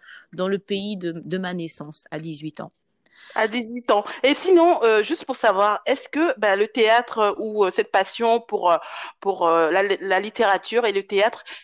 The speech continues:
Speaker 2: c'est, c'est un hasard, c'est, c'était personnel ou, euh, c'est, ça,
Speaker 1: Ah,
Speaker 2: ça
Speaker 1: j'avais
Speaker 2: vient
Speaker 1: soif.
Speaker 2: de la
Speaker 1: J'avais
Speaker 2: famille
Speaker 1: soif.
Speaker 2: ou, euh,
Speaker 1: Non, non,
Speaker 2: c'était
Speaker 1: pas,
Speaker 2: des films, euh, qui
Speaker 1: pas du
Speaker 2: venaient de
Speaker 1: tout.
Speaker 2: quelqu'un de la famille ? D'accord.
Speaker 1: Non, non, non, j'avais soif de découvrir, j'avais soif de lire.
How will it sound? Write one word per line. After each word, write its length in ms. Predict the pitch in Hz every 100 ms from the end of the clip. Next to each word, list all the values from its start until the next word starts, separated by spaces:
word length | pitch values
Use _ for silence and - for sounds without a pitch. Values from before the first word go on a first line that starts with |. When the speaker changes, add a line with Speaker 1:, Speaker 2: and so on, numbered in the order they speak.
| -
Speaker 2:
c'est, 240 | - 247
c'est 180 | - 233 247
un 160 | 269 -
hasard, 460 | 226 220 233 277 285
c'est, 240 | 233 202
c'était 260 | - - 240
personnel 680 | - 262 - 240 233 302 285
ou, 260 | 247 262 220
euh, 200 | 202 196
c'est, 380 | - 214 196 185
ça, 160 | - 233
Speaker 1:
Ah, 60 |
Speaker 2:
ça 80 | 254
Speaker 1:
j'avais 140 | 254
Speaker 2:
vient 80 | 247
Speaker 1:
soif. 300 | - 285 294 190 - - 254 -
Speaker 2:
de 60 | 240
la 100 | 220
Speaker 1:
J'avais 140 | 233
Speaker 2:
famille 280 | 214 226 277
Speaker 1:
soif. 180 | 277 226
Speaker 2:
ou, 40 | 208
euh, 160 | 190 185 - - 226
Speaker 1:
Non, 100 | 294
non, 80 |
Speaker 2:
c'était 200 | 269 269
Speaker 1:
pas, 60 | 285
Speaker 2:
des 120 | 202
films, 280 | 311 311 302 240
euh, 180 | 220 208 196 _ _
qui 20 |
Speaker 1:
pas 60 | 247
du 40 | 240
Speaker 2:
venaient 140 | 226
de 60 | 233
Speaker 1:
tout. 100 | 247
Speaker 2:
quelqu'un 220 | - 254
de 40 | -
la 40 |
famille ? 320 | 220 214 277 349 _
D'accord. 240 | 180 175 202
Speaker 1:
Non, 280 | 226 247 226 - -
non, 140 | 240
non, 140 | 196 349
j'avais 220 | 254 208
soif 280 | 208 247 269
de 80 | 226
découvrir, 460 | 208 202 202 240 302
j'avais 180 | 226 202
soif 240 | - 254
de 80 | 214
lire. 260 | 190 226